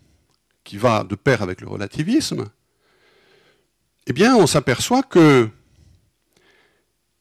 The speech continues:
en fait, on, on visait une éthique universelle. On a cru un moment que cette éthique universelle tiendrait en gros dans les droits de l'homme, au tournant des années, euh,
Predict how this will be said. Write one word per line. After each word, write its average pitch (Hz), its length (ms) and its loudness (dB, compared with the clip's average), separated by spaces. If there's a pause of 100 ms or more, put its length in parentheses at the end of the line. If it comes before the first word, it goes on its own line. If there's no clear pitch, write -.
(520)
en 120 100 0
fait, - 460 0 (200)
on, 120 500 2 (200)
on 123 100 0
visait 156 400 4
une 120 160 4
éthique 143 360 0
universelle. 151 800 -2 (1300)
On 143 140 4
a 160 60 4
cru 170 520 2 (680)
un 127 100 0
moment 139 400 4
que 120 380 2
cette 110 260 -6
éthique 131 300 -4
universelle 110 760 -4 (580)
tiendrait 120 420 0
en 113 180 2
gros 117 420 2 (320)
dans 95 160 -10
les 98 120 -4
droits 95 180 -4
de 107 80 -8
l'homme, 202 320 0 (1200)
au 120 160 -20
tournant 110 380 -2
des 90 200 -8
années, 98 360 -2
euh, 85 100 -6